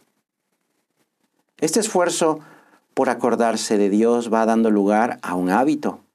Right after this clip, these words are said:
a la conciencia práctica de que Dios nos ve y nos oye,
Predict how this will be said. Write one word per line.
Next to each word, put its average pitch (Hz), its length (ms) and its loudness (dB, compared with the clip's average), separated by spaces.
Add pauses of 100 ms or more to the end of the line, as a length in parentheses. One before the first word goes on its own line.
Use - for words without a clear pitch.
(480)
a - 120 -12
la 90 120 -10
conciencia 147 800 -2
práctica 151 640 -2 (360)
de 90 140 -8
que 90 160 -6
Dios 120 460 -2 (180)
nos 78 320 -10
ve 208 340 0 (340)
y - 120 -12
nos 78 240 -6
oye, 156 380 -2